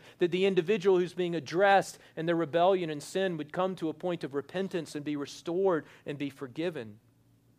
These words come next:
But in those cases where one's sin is clearly in violation against Scripture and one's attitude is blatantly unrepentant and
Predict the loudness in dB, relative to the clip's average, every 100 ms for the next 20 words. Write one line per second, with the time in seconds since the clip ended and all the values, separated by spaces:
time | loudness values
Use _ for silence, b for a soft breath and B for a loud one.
0 | _ _ _ _ _ _ _ _ _ -20
1 | -8 -2 0 -2 -2 -2 -2 -4 -6 -6
2 | -4 -6 -8 -8 -6 -6 -6 -10 -12 -4
3 | 2 2 2 -4 b b b -10 0 2
4 | 2 2 0 -4 -8 -10 -12 -8 -8 -8
5 | -10 -10 -4 -4 -4 B B 4 4 4
6 | -2 -4 -6 -8 0 2 2 0 -6 -6
7 | -4 -6 -4 -6 -6 -8 -6 -6 -8 b
8 | b -8 -6 -6